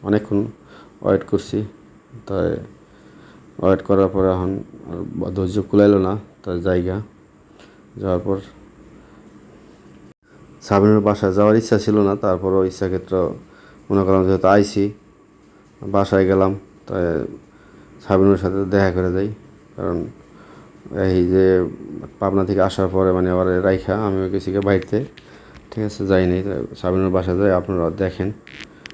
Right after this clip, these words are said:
ঠিক আছে, ভালো লাগবে অবশ্যই, পাশে থাকেন। অনেক দিন যাবৎ এই জায়গায় একটা বিল্ডিংয়ের কাজ চলতেছে, হয়তো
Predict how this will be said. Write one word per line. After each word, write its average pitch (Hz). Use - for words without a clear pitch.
ঠিক 101
আছে, -
ভালো 90
লাগবে 95
অবশ্যই, 90
পাশে 92
থাকেন। 90
অনেক 110
দিন 107
যাবৎ 104
এই 107
জায়গায় 104
একটা 101
বিল্ডিংয়ের 101
কাজ 104
চলতেছে, 107
হয়তো 95